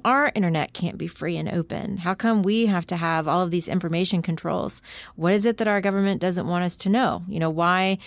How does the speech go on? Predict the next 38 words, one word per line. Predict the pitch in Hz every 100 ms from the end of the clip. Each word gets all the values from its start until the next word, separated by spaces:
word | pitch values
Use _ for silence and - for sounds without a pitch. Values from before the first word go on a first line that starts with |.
| - -
why | 175 196
can't | 214 214
we | 185 233
have | 240 208 180
the | 165
same | - 175 175
access | - 165 - 170 165
to | 190
information | 175 170 165 160 - 165 170
that | -
all | 160
of | 170
these | 180
other | 196 240
countries | 233 165 - -
have? | - - - - - - - -
Um, | 165 165 165 -
why | - 175 170
do | 180
they | 185 175
keep | 202 185
us | 165 160 -
under | 180 175
lock | 170 156 165
and | 165
key?" | - 226 214 151 - - -
That | - 202
creates | - 262 240 208 190 -
a |
comparison | 180 185 175 - 180 208 208 - 170 165 160
that | 143 165
Beijing | 175 175 165 170 170 165 156
doesn't | 160 156 156 -
want, | 196 214 - -
because | 165 175 165 156
the, | 175 170 -
the | 175
norm | 170 170 208 247 175 160